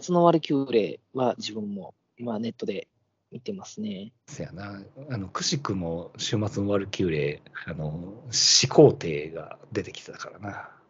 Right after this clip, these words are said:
Speaker 1: あー、そっか、そうですね。
Speaker 2: うん。
Speaker 1: はい。
Speaker 2: 蚩尤出てきてたから。
Speaker 1: うん。確かにそうですね、その辺。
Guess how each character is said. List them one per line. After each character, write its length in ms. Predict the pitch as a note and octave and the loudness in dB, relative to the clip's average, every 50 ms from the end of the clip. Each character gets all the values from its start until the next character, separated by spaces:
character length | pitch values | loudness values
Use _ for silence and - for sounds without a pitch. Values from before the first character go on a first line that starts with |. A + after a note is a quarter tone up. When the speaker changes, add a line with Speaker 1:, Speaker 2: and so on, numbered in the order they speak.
| _ _ _ _ _ _ - | _ _ _ _ _ _ 2
Speaker 1:
あ 520 | C3 D3 D3+ D#3 E3 E3+ E3 D#3+ D3+ - | 4 6 8 8 8 6 6 4 4 2
ー、 20 | D3+ | 0
そ 140 | - D3 - | -2 -8 -10
っ 20 | |
か、 80 | - - | -8 -4
そ 160 | - C#3 A2+ | -2 -2 -2
う 40 | G2+ | -2
で 80 | G2+ | -6
す 160 | - - F#3+ | -8 -2 0
ね。 200 | G3 A3 B3 B3+ _ _ _ _ _ _ - | 0 0 0 -2 _ _ _ _ _ _ -12
Speaker 2:
う 40 | F#2 | -10
ん。 140 | F2 E3 | -6 -6
Speaker 1:
は 60 | - G2 | -6 -6
い。 160 | F2 - C3 _ _ _ _ _ - - _ _ _ _ _ - | -6 -10 -18 _ _ _ _ _ -20 -20 _ _ _ _ _ 0
Speaker 2:
蚩 420 | - - - - D#3+ D3+ C3+ G#2+ | 2 4 6 8 10 10 10 10
尤 440 | F#2+ - C3+ B2+ A#3+ A2+ F#2+ - - _ _ _ _ - | 10 10 12 12 12 10 8 6 2 _ _ _ _ -12
出 80 | G#2+ | -8
て 100 | F#2+ G2+ | -8 -8
き 80 | - - | -8 -10
て 100 | - - | -12 -14
た 80 | - | -14
か 120 | - - B1 | -12 -10 -12
ら。 200 | - - - - _ - - - - - - _ _ _ _ _ - | -12 -14 -14 -20 _ -20 -20 -20 -20 -20 -20 _ _ _ _ _ -12
Speaker 1:
う 40 | B2 | -12
ん。 240 | A#2 A2+ G#2 F#2+ - - _ _ _ _ _ _ _ _ _ _ _ _ _ _ _ _ _ _ | -10 -10 -10 -14 -16 -20 _ _ _ _ _ _ _ _ _ _ _ _ _ _ _ _ _ _
確 200 | - B2 - - | -6 -6 -4 -4
か 100 | - G#2+ | -6 -8
に 160 | G#2 G#2 G#2+ | -10 -10 -12
そ 320 | A#2 - C3+ A#2 G#2 F2+ E2+ | -8 -4 -2 -2 -2 -4 -8
う 20 | |
で 60 | - | -12
す 140 | - - B2 | -12 -6 -4
ね、 140 | - C3 A#2+ | -4 -4 -4
そ 140 | - - A2 | -8 -10 -10
の 120 | G2+ F#2+ | -10 -10
辺。 200 | - - G2+ G2 | -12 -14 -16 -16